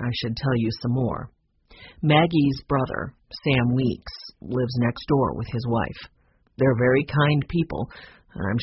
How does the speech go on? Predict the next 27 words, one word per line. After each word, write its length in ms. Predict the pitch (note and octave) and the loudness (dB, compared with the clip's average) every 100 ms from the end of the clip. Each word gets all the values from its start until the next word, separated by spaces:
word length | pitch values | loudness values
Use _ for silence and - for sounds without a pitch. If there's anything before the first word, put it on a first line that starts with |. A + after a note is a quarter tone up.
| - | 2
sure 140 | G3+ | 4
you 140 | F3+ A#2+ | 4 2
can 160 | C3 | 0
stay 220 | A2+ - A#2+ | -2 0 0
with 160 | A2 | 0
them 380 | D3 C#3+ G2 G2 | 2 2 0 -4
if 120 | A#2 - | -6 -6
Jane 280 | C3 A2+ G2+ | -2 -2 -2
isn't 240 | A2+ A#2 | -4 -2
nice 260 | A2+ A#2+ - | 0 0 -2
to 100 | - | -8
you. 160 | - - _ _ _ _ _ _ _ _ _ - | -8 -12 _ _ _ _ _ _ _ _ _ 4
Mister 340 | G#3+ - B3 | 4 6 2
Alden 440 | - F3 E3+ E3 | 4 2 4 2
already 440 | - E3 E3 F3 F3 | 2 0 2 2 0
had 260 | C3+ D3+ - | 2 0 0
another 480 | D#3+ D#3+ F#3 F3 C3 | 0 4 4 4 0
telegram 580 | - F3 D3+ B2 A#2 A2+ | 0 0 0 0 0 0
in 60 | A#2+ | 0
his 160 | A#2 | -2
mind, 400 | C#3+ C#3 A#2+ A#2 - - - - _ | 0 0 0 -4 -8 -20 -20 -20 _
which 100 | E3 - | -4 0
he 100 | F#3+ | 0
would 180 | D#3+ - | 0 0
send 180 | G3+ G3 | 0 2
to 100 | D#3+ - | 0 -2
Sam 380 | G3 G3 C#3 | 0 2 2